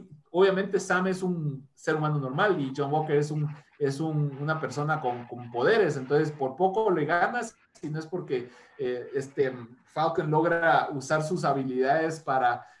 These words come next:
eh, <laughs> con los, con las aves para, para derrotarlo. Entonces, sí hay un poquito de esa enemistad entre los, en-, entre los personajes en las cómics. Si no enemistad, al menos sí, sí conflicto. Entonces, me parece interesante cómo lo van a manejar más adelante,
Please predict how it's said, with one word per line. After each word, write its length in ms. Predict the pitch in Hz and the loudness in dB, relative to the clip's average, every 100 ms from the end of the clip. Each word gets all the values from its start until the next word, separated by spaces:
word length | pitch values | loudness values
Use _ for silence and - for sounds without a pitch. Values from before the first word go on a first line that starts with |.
| _ | _
eh, 280 | 131 123 120 - | -2 -2 -2 -4
<laughs> 120 | - | -2
con 200 | 160 147 | 0 2
los, 260 | 135 127 | 2 0
con 160 | - 151 | 0 0
las 180 | 135 135 | 2 4
aves 300 | 190 190 151 | 6 4 2
para, 480 | 139 123 120 - - _ _ | 0 2 2 -2 -14 _ _
para 220 | 147 127 | 0 2
derrotarlo. 540 | 127 139 147 254 247 170 | 2 0 4 4 4 2
Entonces, 420 | 151 165 165 - - | 0 0 -2 -4 -16
sí 300 | - - 226 | -16 -4 0
hay 120 | 247 | 2
un 100 | 254 | 2
poquito 380 | 247 - - 226 | -2 -8 0 4
de 80 | 220 | 4
esa 160 | 233 | 2
enemistad 760 | 233 202 160 135 - - 190 202 | -4 -4 -4 -4 -6 0 2 2
entre 340 | 143 131 131 117 | 0 -4 -4 -4
los, 420 | 117 113 113 - 131 | -4 -6 -10 -16 -14
en-, 180 | 123 131 | -14 -10
entre 300 | 135 131 123 | -10 -8 -8
los 220 | 120 - | -8 -10
personajes 680 | - 127 120 120 147 185 | -8 -8 -8 -8 -6 -6
en 80 | 180 | -8
las 160 | 139 - | -10 -10
cómics. 400 | 175 202 - - _ _ - 196 - | -8 -8 -10 -20 _ _ -14 -14 -10
Si 140 | 220 | -6
no 140 | 190 | -2
enemistad, 540 | 247 262 254 226 233 247 | 0 2 0 0 2 2
al 120 | 226 | 2
menos 300 | 220 220 196 | -2 -2 -6
sí, 340 | - 208 208 | -6 -10 -10
sí 600 | 185 - 185 190 180 127 - | -12 -10 -8 -6 -6 -6 -4
conflicto. 640 | 135 127 226 233 - 131 | -6 -6 -8 -8 -4 -6
Entonces, 320 | 131 151 165 | -4 -4 -2
me 120 | 190 | -2
parece 300 | 185 143 156 | -2 -2 -2
interesante 520 | 185 185 143 156 196 | -6 -6 -6 -8 -10
cómo 200 | - 190 | -8 -4
lo 100 | 180 | -2
van 160 | 139 151 | -2 -4
a 40 | |
manejar 520 | 180 180 - - 147 165 | -6 -8 -10 -10 -10 -8
más 140 | 170 | -8
adelante, 520 | 180 135 147 185 208 | -8 -8 -10 -10 -12